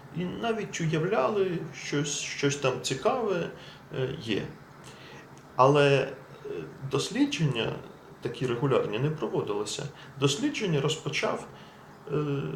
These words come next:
археолог, аматор, і геолог-аматор, і взагалі вчений аматор, а взагалі-то він був юристом, Марселіно де Саутуола.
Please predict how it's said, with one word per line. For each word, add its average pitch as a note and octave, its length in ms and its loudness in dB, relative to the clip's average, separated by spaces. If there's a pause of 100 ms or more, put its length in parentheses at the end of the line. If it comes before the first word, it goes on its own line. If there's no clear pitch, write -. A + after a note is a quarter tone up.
(420)
археолог, G3 1000 4 (160)
аматор, F#3 580 4
і C3 60 4
геолог-аматор, E3 880 4
і B2+ 40 2
взагалі C3+ 380 0
вчений F#3 480 2
аматор, D3 400 4
а C3+ 40 4
взагалі-то F3 460 4
він A#2+ 180 -2
був G#2+ 240 -6
юристом, G3 540 0 (440)
Марселіно E3+ 920 2 (200)
де C#3+ 380 2
Саутуола. G#2+ 1000 4